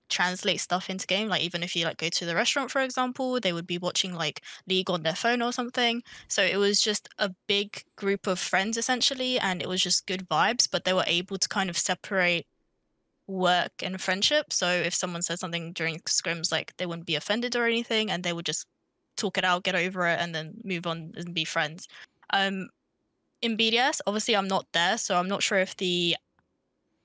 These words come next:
same thing kind of applies, but because it's literally just five people put together this year, the friendship level is not necessarily gonna be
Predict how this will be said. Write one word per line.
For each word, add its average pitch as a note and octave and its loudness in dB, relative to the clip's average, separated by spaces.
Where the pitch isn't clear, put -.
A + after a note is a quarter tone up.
same G3 0
thing G3 -2
kind G3 2
of F#3+ -4
applies, F#3 2
but F3+ 4
because G3 0
it's - 0
literally F#3+ 0
just - 0
five F3 2
people F3+ -8
put - -8
together F3 0
this E3 -2
year, D#3+ 0
the F#3 -4
friendship F3 -2
level E3 -6
is E3 -4
not F3 -6
necessarily E3+ -2
gonna E3+ -4
be D#3 -2